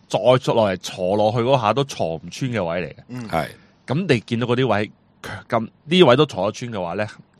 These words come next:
Speaker 1: 下邊會再一陣行嘅，呢個小心啲。
Speaker 3: 係啊。嗱，反而仲有另一個考慮點，就係話我哋而家炒中美貿易協議，
Speaker 2: 係。
Speaker 3: 呢個因素其實由下邊低位上嚟已經差唔多四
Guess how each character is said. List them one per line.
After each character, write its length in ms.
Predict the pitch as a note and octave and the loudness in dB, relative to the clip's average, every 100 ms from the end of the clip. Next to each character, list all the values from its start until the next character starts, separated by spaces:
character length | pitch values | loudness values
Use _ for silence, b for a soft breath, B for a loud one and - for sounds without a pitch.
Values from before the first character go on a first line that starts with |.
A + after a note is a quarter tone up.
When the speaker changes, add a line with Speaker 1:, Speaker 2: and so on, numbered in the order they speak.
| - | -6
Speaker 1:
下 160 | G#2 | -2
邊 200 | G2 G2 | 0 0
會 100 | G2 | -2
再 120 | F#2+ F#2+ | -2 -2
一 40 | |
陣 220 | G#2+ E2+ | -2 -6
行 220 | D#2+ C#2+ D2+ | -14 -18 -18
嘅， 160 | - A2+ | -14 -8
呢 40 | |
個 80 | - | -6
小 120 | F2+ | -6
心 100 | - | -10
啲。 80 | - | -12
Speaker 3:
係 60 | - | -16
啊。 40 | B B B B | B B B B
嗱， 180 | C#3+ F2+ - | 4 4 4
反 120 | G#2+ D#3+ | 4 4
而 140 | F3 | 2
仲 240 | G#2 G2+ G2+ | -4 -6 -4
有 100 | A2 | -2
另 200 | A#2 A2 | -2 -2
一 60 | |
個 80 | D3+ | -2
考 200 | G2 A2 | 0 0
慮 180 | A#2+ E2+ | -2 -4
點， 200 | D2 D#2+ | -8 -10
就 140 | G#2+ G2 | -6 -6
係 160 | D#2 | -6
話 200 | D#2 C#2+ - | -8 -8 -2
我 160 | A2 | -2
哋 260 | A2+ F2+ D#2 | -2 -6 -2
而 20 | |
家 220 | D#2+ D3 C#3+ | 8 10 10
炒 360 | - - F2+ | 6 4 0
中 280 | A2 C#3 B2 | 0 -2 -4
美 160 | G#2 E2 | -6 -6
貿 320 | E2+ D#2 D#2+ | -6 -6 -6
易 180 | E2 E2 _ _ - - | -6 -8 _ _ -20 -14
協 180 | - F#2 | -8 -6
議， 360 | - B2+ E2 - | -6 -12 -14 -14
Speaker 2:
係。 280 | - G#2+ D#2 B B | -8 -6 -8 B B
Speaker 3:
呢 260 | F3+ G3 | 4 6
個 120 | D3+ | 6
因 240 | B2 C3 C3 | 4 4 2
素 300 | - F#2 E2 | 0 -2 -4
其 160 | - F#2 | -6 -4
實 160 | G#2+ | -4
由 200 | C2+ D#2+ | -4 -6
下 300 | D2+ F2+ D#2+ | -6 -6 -4
邊 200 | F2 F#2 | -6 -8
低 160 | F2 A2+ | -6 -4
位 140 | G2+ F#2 | -4 -4
上 160 | F#2 | -6
嚟 120 | D#2+ D#2+ | -8 -8
已 300 | C#2+ E2 F2+ | -10 -10 -10
經 180 | F#2+ F#2 - - | -10 -12 -16 -14
差 280 | - F2+ F#2+ | -12 -8 -6
唔 120 | F2+ | -8
多 200 | C#2 F2 | -6 -6
四 320 | E2+ - - | -4 -6 -6